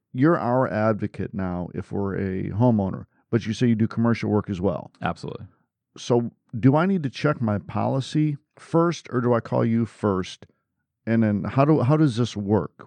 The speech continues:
Speaker 1: when, when something happens? We get a, let's say we're here in the business
Speaker 2: Mm-hmm.
Speaker 1: and we get a flood and something happens and it destroys some, not a flood. We get a leak, a roof leak that we know are here, and something gets destroyed. Who do I turn to? I'm a leasee.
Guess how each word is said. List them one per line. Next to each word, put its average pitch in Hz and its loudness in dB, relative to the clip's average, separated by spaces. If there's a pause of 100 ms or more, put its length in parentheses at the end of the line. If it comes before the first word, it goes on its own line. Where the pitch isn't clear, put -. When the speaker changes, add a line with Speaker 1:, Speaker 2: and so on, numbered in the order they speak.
Speaker 1:
when, 101 -2 (220)
when 101 -4
something 117 0
happens? - -4 (320)
We - -2
get 151 6
a, 139 0
let's 139 0
say 151 4
we're 139 6
here 143 8
in 143 4
the 139 4
business 104 2
Speaker 2:
Mm-hmm. 104 -10 (280)
Speaker 1:
and 117 2
we 110 0
get 110 2
a 101 -4
flood 135 4 (440)
and 104 0
something 127 0
happens 110 0 (260)
and 110 -2
it 92 -4
destroys 110 -2
some, 110 -2
not 127 2
a 110 0
flood. 92 -6 (140)
We 143 0
get 156 4
a 135 2
leak, 127 2
a 113 0
roof 127 2
leak 123 0
that 104 -4
we 117 4
know 113 4
are 110 0
here, 95 -2 (240)
and 117 -4
something 107 -2
gets 104 -6
destroyed. - -10 (220)
Who 156 2
do 139 4
I 123 6
turn 131 0
to? - -6
I'm 98 0
a 110 2
leasee. 120 0